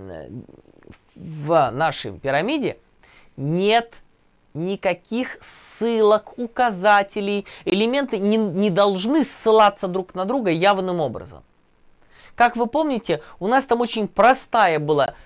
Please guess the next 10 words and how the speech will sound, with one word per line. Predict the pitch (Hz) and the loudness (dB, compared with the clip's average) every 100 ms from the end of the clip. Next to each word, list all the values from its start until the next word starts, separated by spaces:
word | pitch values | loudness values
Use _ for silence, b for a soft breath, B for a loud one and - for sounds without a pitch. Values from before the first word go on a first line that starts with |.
| - | -20
э, | - 151 151 - 87 131 | -10 -4 -4 -4 -8 -2
реализация, | 180 208 220 196 135 - 175 | 0 0 2 4 4 0 0
да? | 277 | 2
Нулевой, | 220 220 226 233 277 277 269 _ | 2 0 0 0 0 0 -4 _
первый, | 233 262 233 202 | -2 0 0 -4
второй, | - 196 190 170 | 0 2 2 0
третий, | 143 165 147 135 131 | -4 -4 -4 -6 -10
четвертый, | - - 143 131 135 165 | -12 -8 -4 -4 -4 -8
пятый, | 165 214 220 254 | -4 -2 -2 -6
шестой, | - 294 - 311 311 294 | -8 -8 -6 -2 -2 -2